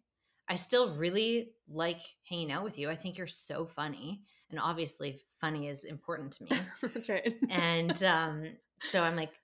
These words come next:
Speaker 1: All right, so we're clear that we're, we're not gonna go past this point in terms of ever going on another date again.
Speaker 2: And you're not gonna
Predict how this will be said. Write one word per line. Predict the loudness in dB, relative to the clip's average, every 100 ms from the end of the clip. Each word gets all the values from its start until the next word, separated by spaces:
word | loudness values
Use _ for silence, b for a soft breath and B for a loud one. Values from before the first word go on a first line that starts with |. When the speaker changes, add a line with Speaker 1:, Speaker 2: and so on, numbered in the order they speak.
| _ 2
Speaker 1:
All |
right, | 4 4 2
so | 0
we're | 0 -2
clear | 0 2 4 4
that | 6 4 2 _ _ _ -4
we're, | 2 2 0
we're | 0
not | 2 2
gonna | 2 0 -2 -8 _ 0
go | 4 4
past | 4 2 2 -2 -4
this | -4
point | -6 -6 -4 -2
in | -4
terms | -6 -6 -6
of | -6 -4
ever | -2 0
going | 0 -2 -2
on | -2
another | -4 -4 -4
date | 2 4
again. | 4 0 -6 -6 -8 -6
Speaker 2:
And | -2
you're | 2
not | 2 2
gonna | 2 0 0